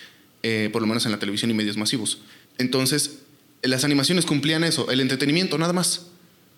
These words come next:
Pero llega Steven Universe y nos ofrece un desarrollo de personaje que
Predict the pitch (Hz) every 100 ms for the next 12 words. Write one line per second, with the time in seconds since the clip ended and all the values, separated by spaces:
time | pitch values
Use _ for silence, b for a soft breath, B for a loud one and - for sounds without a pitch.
0 | _ _ _ _ _ _ _ - 139 139
1 | 131 127 120 120 160 180 196 196 196 185
2 | 151 156 - - - - - _ _ _
3 | _ _ _ _ 143 156 143 131 131 127
4 | 135 175 170 131 98 - 139 151 143 127
5 | 135 165 143 127 120 151 156 131 117 -
6 | B